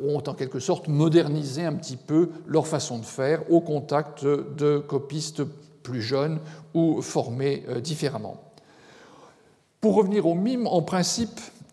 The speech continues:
le mime final dans l'alphabet arabe a une queue, euh, descendante qui, euh, caractérise, euh, la lettre.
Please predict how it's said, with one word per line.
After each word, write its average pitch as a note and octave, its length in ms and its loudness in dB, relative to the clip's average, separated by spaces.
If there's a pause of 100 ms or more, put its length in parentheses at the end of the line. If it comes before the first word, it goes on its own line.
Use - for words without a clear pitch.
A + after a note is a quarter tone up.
le D3 200 2
mime E3 280 2
final D#3+ 760 0 (140)
dans B2+ 120 -4
l'alphabet B2+ 460 -4
arabe F#3 400 0 (200)
a F#3 360 0
une C#3 300 -6
queue, F#3 420 2
euh, A#2 180 -8
descendante C#3 920 -6 (540)
qui, F#3 340 2
euh, C3 180 4
caractérise, D3+ 960 0
euh, B2+ 220 0
la D3 140 4
lettre. C3 400 -2